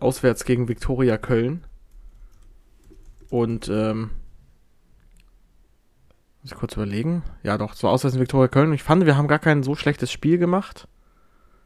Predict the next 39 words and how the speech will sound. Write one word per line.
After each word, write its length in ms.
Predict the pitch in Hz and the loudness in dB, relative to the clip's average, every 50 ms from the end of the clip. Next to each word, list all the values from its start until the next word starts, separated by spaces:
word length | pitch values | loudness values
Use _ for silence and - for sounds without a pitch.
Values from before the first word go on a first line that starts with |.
| _ _ _ _ _ - _ | _ _ _ _ _ -16 _
Aber 200 | - 117 117 117 | -2 0 2 4
haben 120 | 117 120 117 | 4 2 2
trotzdem 260 | - 147 - - 117 | 0 -2 0 0 0
am 80 | 90 107 | 0 0
Ende 140 | 113 110 | -2 -2
drei 200 | 104 113 113 113 | 0 0 2 2
eins 140 | 107 110 - | 2 0 -2
verloren. 480 | - 120 110 110 110 120 147 160 165 160 - - - | -2 0 2 2 2 2 0 0 -4 -6 -10 -14 -10
Viktoria 420 | - 120 120 - 143 139 147 135 | -8 -8 -4 -2 0 2 4 4
hat 120 | 123 - - | 4 4 0
richtig 280 | 143 139 - - 139 | -2 -4 -2 -2 0
mies 240 | 139 151 151 139 - | 2 2 0 0 -2
gespielt. 520 | - 120 - - - 123 139 175 - - - - _ _ _ _ _ _ - _ _ _ _ _ _ _ _ - - _ _ _ _ _ - _ _ _ _ _ _ _ _ _ - | -6 -6 -4 0 2 2 2 2 -2 -6 -16 -20 _ _ _ _ _ _ -20 _ _ _ _ _ _ _ _ -20 -20 _ _ _ _ _ -20 _ _ _ _ _ _ _ _ _ -6
Und, 320 | - 131 123 123 113 - | -4 -2 -2 -2 -2 -2
äh, 400 | 120 113 110 110 101 104 98 87 - - - - - | 0 2 2 2 0 0 -4 -6 -8 -12 -16 -12 -6
das, 160 | - 123 - | -4 -2 2
das 220 | - 143 143 - | 2 2 4 6
war 140 | 165 156 151 | 6 6 6
so 100 | 143 151 | 6 4
ein 320 | 147 147 147 147 147 - - - - - - - _ _ _ _ - | 2 2 2 0 -2 -2 -6 -12 -20 -20 -20 -20 _ _ _ _ -16
Spiel, 220 | - - - 151 | -6 0 2 2
wo 60 | 143 143 | 4 4
ich 60 | 139 | 2
dachte, 200 | - 135 131 139 | 0 -2 -4 -4
boah, 380 | - 120 104 104 104 76 71 - - | -2 2 2 4 2 2 0 -4 -8
es 180 | - - - - | -14 -6 0 2
läuft 220 | 127 139 139 - | 2 2 2 -2
doch 160 | 139 - - | -8 -6 -4
alles 240 | - 131 135 127 127 | -2 0 0 0 0
gegen 200 | 135 135 127 - | -2 -2 0 0
einen. 280 | 95 107 113 127 139 - - - _ _ _ - _ _ _ _ _ _ _ _ _ _ _ _ _ _ _ _ _ _ _ _ _ _ _ _ _ _ _ _ - | -2 -2 -2 -2 -4 -6 -12 -20 _ _ _ -20 _ _ _ _ _ _ _ _ _ _ _ _ _ _ _ _ _ _ _ _ _ _ _ _ _ _ _ _ -8
Weil 120 | - 101 95 | -6 -4 -4
das, 300 | - - - - - - | -4 -4 -6 -8 -6 -4
das 220 | 113 120 - - | -4 -4 -4 -4
hätte 140 | 123 - 127 | -4 -2 -2
man 140 | 120 113 113 | -2 -2 -2
nicht 140 | 117 - | -4 -4
verlieren 280 | - 120 113 120 113 110 | -6 -4 -2 -2 -2 -2
müssen. 320 | 110 110 - - 131 135 | -2 -4 -4 -6 -6 -6